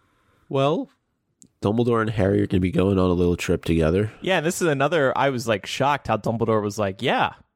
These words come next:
Speaker 2: you can come along, of course." <laughs> Dumbledore usually so, you know, wanting to do everything by himself. Clearly, he's been doing that this book, and now all of a sudden, Harry's like, "I, can I come?" And Dumbledore being so receptive to that, it was pretty surprising.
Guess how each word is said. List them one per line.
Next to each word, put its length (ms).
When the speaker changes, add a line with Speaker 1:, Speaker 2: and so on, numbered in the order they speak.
Speaker 2:
you 140
can 100
come 160
along, 300
of 100
course." 440
<laughs> 240
Dumbledore 440
usually 380
so, 600
you 80
know, 200
wanting 260
to 60
do 160
everything 320
by 140
himself. 480
Clearly, 440
he's 240
been 360
doing 260
that 220
this 180
book, 340
and 80
now 220
all 140
of 60
a 60
sudden, 340
Harry's 300
like, 140
"I, 260
can 140
I 100
come?" 360
And 120
Dumbledore 380
being 180
so 140
receptive 560
to 120
that, 320
it 80
was 180
pretty 180
surprising. 600